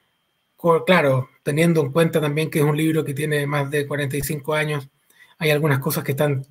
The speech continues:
totalmente desfasadas, pero hay otras que en un marco más general están sumamente vigentes. Dejamos este libro aquí. Les recordamos que en coliseosentosa punto c l pueden encontrar toda la información sobre la biblioteca ufológica,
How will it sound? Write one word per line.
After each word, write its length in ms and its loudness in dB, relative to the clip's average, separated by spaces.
totalmente 440 0
desfasadas, 560 0
pero 160 4
hay 140 4
otras 240 2
que 340 -2
en 120 -2
un 120 4
marco 300 -2
más 160 0
general 500 0
están 440 -6
sumamente 600 4
vigentes. 600 -6
Dejamos 320 2
este 160 0
libro 220 0
aquí. 320 2
Les 160 2
recordamos 540 0
que 320 -6
en 160 0
coliseosentosa 840 -2
punto 300 -2
c 200 0
l 160 2
pueden 260 -2
encontrar 580 -2
toda 180 4
la 80 6
información 560 2
sobre 300 2
la 100 -2
biblioteca 540 -2
ufológica, 840 0